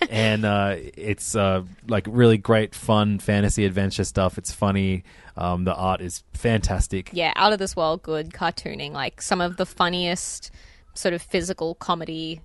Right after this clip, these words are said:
Speaker 2: in a comic, I think, in a really long time. So
Speaker 1: Yeah.
Speaker 2: I love it.
Speaker 1: And the story is quite compelling too. Uh, definitely pick up both of those books. Are, like, you know, highly recommended from us.
Speaker 2: Absolutely.
Speaker 1: And the Headlopper, if you, if you bought all the singles like we did,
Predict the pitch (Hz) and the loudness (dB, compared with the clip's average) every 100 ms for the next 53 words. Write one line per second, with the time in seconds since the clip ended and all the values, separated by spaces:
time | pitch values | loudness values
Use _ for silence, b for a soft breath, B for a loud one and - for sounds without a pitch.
0 | - 170 165 - 151 147 165 - - 180 | -8 -6 -6 -8 -10 -6 -8 -6 -10 -12
1 | - - - - - - 180 - - 196 | -12 -12 -10 -10 -10 -12 -10 -12 -12 0
2 | 117 92 - - 180 160 - - 117 110 | 2 2 -4 -2 -2 -2 -6 4 6 8
3 | 113 104 98 - 95 95 87 85 85 87 | 10 10 8 6 4 4 2 2 2 0
4 | 90 85 85 90 95 98 98 - 107 98 | 2 2 2 2 2 4 4 6 4 6
5 | 92 - - 127 110 107 101 87 95 - | 0 -2 6 8 8 4 4 4 0 0
6 | 95 87 82 90 82 95 90 90 87 85 | 0 0 -2 -6 0 0 2 -2 -2 -6
7 | - 85 87 - - 254 - 190 104 95 | -6 -4 -4 -6 -6 -6 0 2 4 2
8 | 101 101 107 98 107 104 107 110 101 110 | 6 6 8 4 2 -2 0 0 6 6
9 | 104 92 101 98 90 87 90 90 90 | 6 2 2 2 0 0 0 0 -2